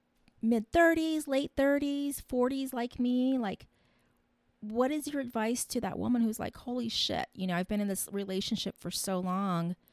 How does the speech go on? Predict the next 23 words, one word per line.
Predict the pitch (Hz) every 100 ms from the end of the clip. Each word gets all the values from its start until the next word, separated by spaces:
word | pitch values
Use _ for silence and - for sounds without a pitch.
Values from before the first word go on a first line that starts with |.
| _ _ _ _
and | 202 196
now | 170 175
I'm | 190
gonna | 185 180
exit | - 165 190 185
it, | 208
and | 202 180
what | 202
is | 220 226
that | -
gonna | - 196
be | 196 190
like | 185 190 220 -
for | - 190
me?" | 170 165
How | 165 190
does | 208
she | - - 190 185 - _ _ _ _ _
find | - - - 196 214 202 190
her | - 180
new | 175 180 185 190 -
self, | - - 196 214 - -
discover | 170 - - 185 190